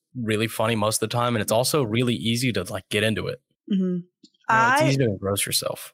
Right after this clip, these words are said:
Speaker 2: Yes, it's an easy watch. I've been rewatching the English dub one, and oh my gosh, the first three episodes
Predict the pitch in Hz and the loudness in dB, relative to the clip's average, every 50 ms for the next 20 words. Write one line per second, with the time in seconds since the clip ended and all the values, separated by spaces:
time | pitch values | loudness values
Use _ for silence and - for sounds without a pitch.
0 | _ _ _ _ _ - 202 202 190 165 - 160 - - - - - - - 247 | _ _ _ _ _ -2 0 2 2 2 0 -2 -6 -10 -12 -12 -4 0 0 2
1 | 247 - 269 240 247 262 262 262 302 285 240 208 196 196 202 214 214 - 247 - | 2 2 2 4 4 4 4 4 4 4 4 4 4 4 2 2 0 -2 -2 0
2 | 196 208 202 220 226 220 214 214 208 208 202 190 190 196 196 - 220 214 208 202 | 2 2 2 4 2 4 4 4 4 4 4 4 2 2 0 0 0 2 4 4
3 | 196 196 185 190 190 - 202 185 196 190 185 185 - - - 175 160 160 170 185 | 4 2 2 2 2 2 2 2 4 2 2 0 0 0 2 2 2 2 0 0
4 | 202 208 240 302 330 - - - - - - - - _ _ _ _ _ - 220 | 0 2 2 0 0 -2 -6 -14 -20 -20 -20 -20 -20 _ _ _ _ _ 0 2
5 | 214 214 - 214 214 226 247 269 269 262 294 285 247 202 - - - - 214 196 | 2 2 2 2 2 4 4 4 4 4 4 4 4 2 0 -2 -2 -2 -2 -2
6 | - 214 208 226 220 - - - 247 254 226 233 254 254 - 277 - - 220 185 | 2 2 2 2 2 0 0 0 2 2 4 2 0 2 0 0 0 2 2 4
7 | 170 170 165 - - | 4 2 2 0 -4